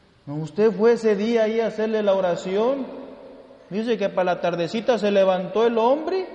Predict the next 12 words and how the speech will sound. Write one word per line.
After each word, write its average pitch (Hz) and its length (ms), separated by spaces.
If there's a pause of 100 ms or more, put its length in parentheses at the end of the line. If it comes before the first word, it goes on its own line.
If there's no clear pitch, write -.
(960)
empezó 202 560
a 247 40
saludar 254 420
a - 20
la 226 180
gente 233 400
y 240 60
a 226 80
decirle 226 260
a 226 80
sus 196 220
hijos 240 400